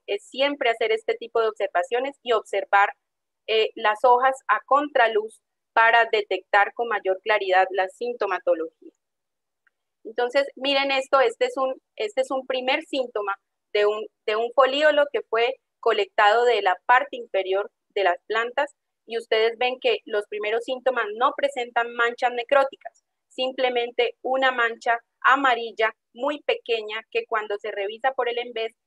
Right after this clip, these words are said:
se observa la pústula. Entonces, generalmente a los productores les decimos, tienen que revisar sus cultivos y lo, lo principal es que cuando el cultivo está cerrando, donde se presentan unas condiciones,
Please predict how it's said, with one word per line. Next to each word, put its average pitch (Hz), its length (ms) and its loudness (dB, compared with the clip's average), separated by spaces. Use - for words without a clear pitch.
se 233 100 -4
observa 190 440 -2
la 185 180 0
pústula. 285 420 -6
Entonces, 233 480 -8
generalmente 233 880 -4
a 214 80 0
los 196 180 -4
productores 220 640 -2
les 226 180 -6
decimos, 196 500 -8
tienen 240 380 -8
que 254 280 -2
revisar 202 560 -6
sus 269 180 -16
cultivos 214 600 -10
y 208 140 -12
lo, 202 220 -2
lo 202 140 -8
principal 196 540 -6
es 226 140 -8
que 233 160 -14
cuando 240 260 -4
el 254 120 -4
cultivo 240 400 -6
está 240 320 0
cerrando, 233 580 -2
donde 214 300 -6
se 208 120 -12
presentan 208 500 -6
unas 240 260 -6
condiciones, 208 640 -8